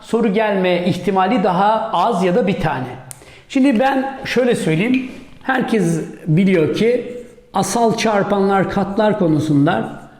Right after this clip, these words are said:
çarpanlar, katlardan bir soru gelecek. Ne demek bu asal çarpanlar, katlar konusu?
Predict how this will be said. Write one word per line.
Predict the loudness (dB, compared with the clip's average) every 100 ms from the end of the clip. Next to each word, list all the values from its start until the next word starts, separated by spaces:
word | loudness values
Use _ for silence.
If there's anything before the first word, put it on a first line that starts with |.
| -16
çarpanlar, | -4 -2 0 0 2 0 0
katlardan | -2 -2 -2 0 2 2
bir |
soru | 2 0 0
gelecek. | 0 -4 -8 -12 -20 -20 -20 -4
Ne | 0 2
demek | 2 0 -2 -2
bu | 0 0 -4
asal | -4 0 0 0
çarpanlar, | -2 -2 -2 -2 0 -2
katlar | -2 -6 -2 -4 -2
konusu? | -4 -4 -6 -2 -2 -2